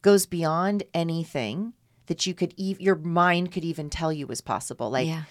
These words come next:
Speaker 1: the love I have with my family and with you as my soul sister is beyond anything I could have ever imagined.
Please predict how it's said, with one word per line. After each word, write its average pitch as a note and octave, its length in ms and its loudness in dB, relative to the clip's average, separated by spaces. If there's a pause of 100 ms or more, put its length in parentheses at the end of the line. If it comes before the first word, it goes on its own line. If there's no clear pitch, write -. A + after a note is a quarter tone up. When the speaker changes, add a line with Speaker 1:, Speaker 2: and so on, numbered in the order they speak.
(200)
Speaker 1:
the F3+ 120 4
love F#3 400 4
I F3 140 2
have D#3 340 -2
with D3+ 200 -4
my D3 420 -2
family D3 760 -4
and D3 360 -2 (100)
with D#3+ 240 -6
you D#3 260 -2
as C#3+ 240 -4
my C3+ 380 -6 (180)
soul E3 280 -6
sister A#2+ 540 -6 (440)
is F3+ 220 4
beyond D#3+ 580 -2 (160)
anything A3+ 800 -6 (540)
I E3+ 140 6
could D#3 340 -4
have C#3+ 240 -6 (140)
ever E3+ 400 2
imagined. C#3+ 720 -4